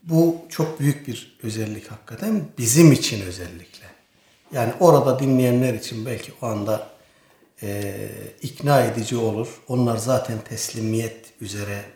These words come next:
dinliyorlar Aleyhisselatü Vesselam Efendimiz'i. Fakat tabii bizim için bu özellikle çok şey, öğretici. E,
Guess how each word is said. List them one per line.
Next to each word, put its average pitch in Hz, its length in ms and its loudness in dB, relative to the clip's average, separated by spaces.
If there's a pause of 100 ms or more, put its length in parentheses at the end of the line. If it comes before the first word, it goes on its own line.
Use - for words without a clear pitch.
dinliyorlar 98 640 -8
Aleyhisselatü 98 560 -14
Vesselam 101 340 -18 (140)
Efendimiz'i. 101 560 -14 (1160)
Fakat - 260 -8
tabii 175 340 0 (120)
bizim 139 440 4
için 117 380 0
bu 113 100 -8
özellikle 98 640 -12 (100)
çok - 320 -20
şey, - 200 -12 (600)
öğretici. 113 680 -8 (1300)
E, 113 320 -8